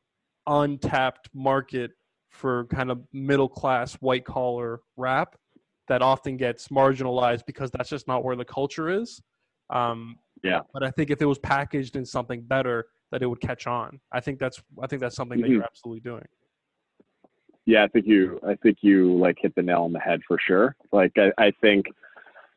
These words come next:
Speaker 2: like, Lil Dicky, um, you know, you could still listen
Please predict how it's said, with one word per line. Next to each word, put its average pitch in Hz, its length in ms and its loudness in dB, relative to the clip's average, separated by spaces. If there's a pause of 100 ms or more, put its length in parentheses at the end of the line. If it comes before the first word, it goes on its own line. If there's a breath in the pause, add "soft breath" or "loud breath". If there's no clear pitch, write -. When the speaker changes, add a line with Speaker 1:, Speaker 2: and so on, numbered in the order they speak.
(120)
Speaker 2:
like, 113 180 6
Lil 139 260 10
Dicky, 120 640 4 (400)
um, 104 600 2 (480)
you 139 100 0
know, 101 260 2 (440)
you 127 100 0
could 123 160 2
still 147 160 6
listen 123 300 2